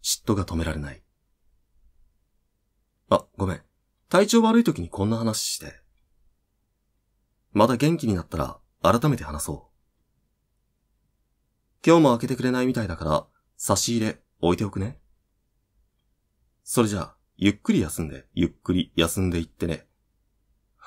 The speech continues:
これってあれか？一日のうちにこう、朝昼晩ではないのか？今日も開けてくれないっつってたけど、体調は大丈夫？あまり無理しない方がいいんじゃない？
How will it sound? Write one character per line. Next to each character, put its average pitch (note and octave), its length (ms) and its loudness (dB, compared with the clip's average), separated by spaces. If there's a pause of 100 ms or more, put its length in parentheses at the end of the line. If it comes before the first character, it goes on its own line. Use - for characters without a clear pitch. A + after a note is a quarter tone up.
(100)
こ F3 160 4
れ C4+ 80 6
っ - 20 -10
て - 500 0
あ B2+ 80 6
れ B2+ 120 0
か？ A3+ 300 -4 (440)
一 D3+ 300 0
日 G#4 260 0
の F4 100 2
う F#2+ 140 2
ち - 160 -2
に E2+ 120 2
こ F2 260 2
う、 E2+ 40 2
朝 - 160 0
昼 G#2 240 0
晩 F2+ 220 2
で D2+ 80 -2
は C2 80 -10
な D#2 160 -4
い D3 60 -2
の D2+ 80 -6
か？ - 340 -14 (280)
今 C4+ 140 6
日 A#3+ 40 4
も D3+ 80 4
開 - 80 -2
け - 80 -4
て G2 60 -4
く F#2 100 -2
れ F#2 60 2
な F2+ 120 -2
い - 20 -4
っ - 40 -4
つ - 100 -12
っ - 20 -14
て - 80 -14
た D#2 80 -10
け C#2 60 -16
ど、 B1+ 280 -8 (680)
体 B2+ 200 8
調 C#3 160 0
は C3 60 2
大 G#2+ 180 0
丈 A#2+ 120 -6
夫？ E2 240 -6 (1400)
あ - 100 2
ま D#3 100 6
り E3+ 80 4
無 F#3 80 4
理 G3 80 2
し A#2 120 0
な A#2 80 2
い - 20 -8
方 A#2+ 140 -4
が D#2 240 -6 (160)
い B2 100 -4
い - 20 -4
ん B2+ 40 0
じ D#2+ 100 -4
ゃ - 20 -12
な D2 120 -16
い？ E2 120 -14